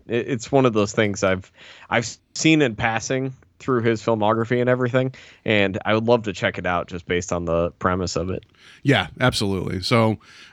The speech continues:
Speaker 2: uh, but yeah, you got James Earl Jones for a second introducing the, this, you know, like, <laughs> lost classics of, uh, Twilight Zone here. Um,
Speaker 1: Yeah, and we should mention both segments are directed by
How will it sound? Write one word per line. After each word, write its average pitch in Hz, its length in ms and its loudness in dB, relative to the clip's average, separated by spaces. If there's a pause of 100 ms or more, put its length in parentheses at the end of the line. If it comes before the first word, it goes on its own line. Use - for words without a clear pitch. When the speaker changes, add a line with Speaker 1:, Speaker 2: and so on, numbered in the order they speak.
(120)
Speaker 2:
uh, 143 160 2
but 226 140 2
yeah, 269 120 6
you 165 100 4
got 202 140 4
James 190 240 4
Earl 190 80 2
Jones 185 260 6
for 175 120 2
a - 40 4
second 180 300 4
introducing 156 560 6
the, 156 160 4
this, 143 320 2 (300)
you 165 100 6
know, 127 240 2 (120)
like, 131 280 -2 (200)
<laughs> - 220 -14
lost 170 480 0 (140)
classics 156 580 2
of, 127 140 2
uh, 117 220 4
Twilight 143 360 4
Zone 151 220 2
here. 151 240 0 (580)
Um, 127 260 6
Speaker 1:
Yeah, 98 100 6 (300)
and 143 120 4
we 160 100 4
should 185 220 4
mention 139 400 0
both 127 300 2
segments 117 500 -2
are 110 80 0
directed 104 420 0
by 95 220 2